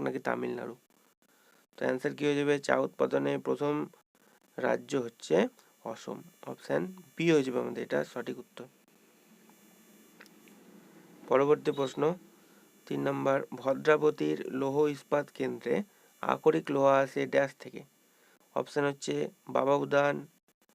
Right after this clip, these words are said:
কেওনঝাড়, বাইলাডিল-, বাইলাডিলা নাকি বোনাই? তো অ্যান্সার কী হয়ে যাবে?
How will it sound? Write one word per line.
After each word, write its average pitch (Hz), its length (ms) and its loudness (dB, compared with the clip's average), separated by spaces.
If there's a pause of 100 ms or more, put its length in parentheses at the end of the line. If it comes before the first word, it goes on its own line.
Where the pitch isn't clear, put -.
(460)
কেওনঝাড়, 143 680 2 (1120)
বাইলাডিল-, 143 640 0 (240)
বাইলাডিলা 143 1200 0 (200)
নাকি 139 240 -12
বোনাই? 131 420 -4 (1300)
তো - 80 -8
অ্যান্সার 135 340 0
কী 147 80 -4
হয়ে 147 140 0
যাবে? 147 140 2